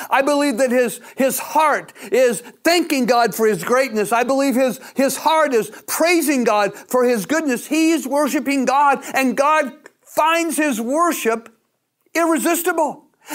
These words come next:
And so in response to Abraham's worship, God shows up.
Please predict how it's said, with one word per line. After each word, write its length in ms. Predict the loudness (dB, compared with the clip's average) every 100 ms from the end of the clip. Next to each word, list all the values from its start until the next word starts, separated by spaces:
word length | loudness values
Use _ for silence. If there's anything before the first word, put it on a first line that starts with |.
| -4
And 120 | -2
so 320 | 2 2 4
in 160 | 2 0
response 920 | -2 -4 -4 0 2 0 -2 -8 -16 -10 -4
to 200 | -2 0
Abraham's 580 | 0 2 2 0 -2 -2
worship, 600 | 0 -2 -2 -4 -4 -14 _ _ _ -2
God 260 | 0 0
shows 300 | 0 0 2
up. 320 | 2 0 -2